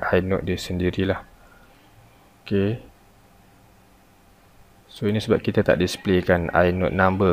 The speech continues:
kat sini. Sebab kita set, uh, high inode. So, sebab ini kita punya our own Evolve Network hosting. So, kita set, uh, sera-, uh, satu tera, satu tera, uh, sembilan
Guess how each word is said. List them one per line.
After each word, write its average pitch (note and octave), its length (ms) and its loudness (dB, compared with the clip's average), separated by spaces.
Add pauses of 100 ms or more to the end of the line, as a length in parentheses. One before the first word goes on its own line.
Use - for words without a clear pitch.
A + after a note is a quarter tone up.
kat D#2+ 160 0
sini. G2 400 -4 (1200)
Sebab - 160 -6
kita F#2 480 2
set, - 400 4
uh, E2 720 0 (240)
high A2+ 480 6 (160)
inode. G2 240 -2 (560)
So, A#2 320 2
sebab G#2 240 2
ini C3 240 0
kita - 240 0
punya A2 240 2
our G#2 320 6
own G2+ 480 2
Evolve G#2 320 2
Network F#2+ 400 0
hosting. G2 480 -2 (500)
So, A2 160 -2
kita G#2+ 240 0
set, A#2 400 6
uh, F#2+ 560 2
sera-, A#2 960 4
uh, G2+ 160 4
satu G#2+ 480 0
tera, G#2 480 8
satu F#2+ 320 -2
tera, G2 320 4
uh, E2+ 160 0
sembilan G2+ 320 4